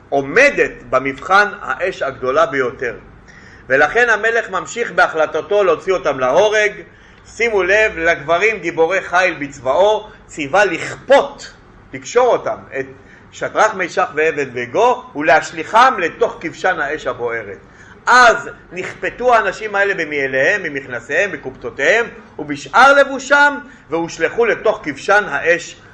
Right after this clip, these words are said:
הבוערת. אתם יודעים שדווקא, אה, מהכעס של המלך, הקורבנות הראשונים לא היו שדרך, מישך ועבד נגו. מי היו הקורבנות הראשונים? אלה שהשליכו אותם לאש.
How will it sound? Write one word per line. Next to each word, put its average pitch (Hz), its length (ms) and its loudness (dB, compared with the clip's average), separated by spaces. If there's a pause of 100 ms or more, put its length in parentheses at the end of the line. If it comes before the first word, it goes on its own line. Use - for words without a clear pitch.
(120)
הבוערת. 127 640 0 (1400)
אתם - 140 -6
יודעים 143 240 -6
שדווקא, 135 580 -4 (760)
אה, 113 40 -6 (720)
מהכעס 123 640 -2
של 127 180 -6
המלך, 175 420 -2
הקורבנות 143 640 -4
הראשונים 160 800 -2 (720)
לא 226 280 4
היו 269 200 0 (220)
שדרך, 214 480 -2
מישך 208 300 -4 (100)
ועבד 214 320 0
נגו. 202 200 -2
מי 180 160 0
היו 233 240 2
הקורבנות 139 540 -4
הראשונים? 120 480 -10 (720)
אלה 247 220 6
שהשליכו 254 480 -6
אותם 269 240 2
לאש. 285 480 2